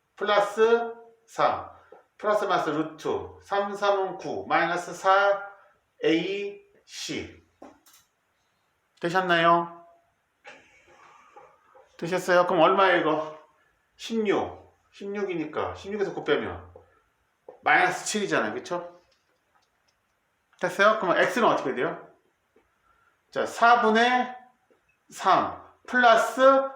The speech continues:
루트 칠 아이와 사분의 삼 마이너스 루트 칠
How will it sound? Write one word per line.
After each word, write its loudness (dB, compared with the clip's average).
루트 -4
칠 -2
아이와 4
사분의 2
삼 0
마이너스 2
루트 0
칠 -4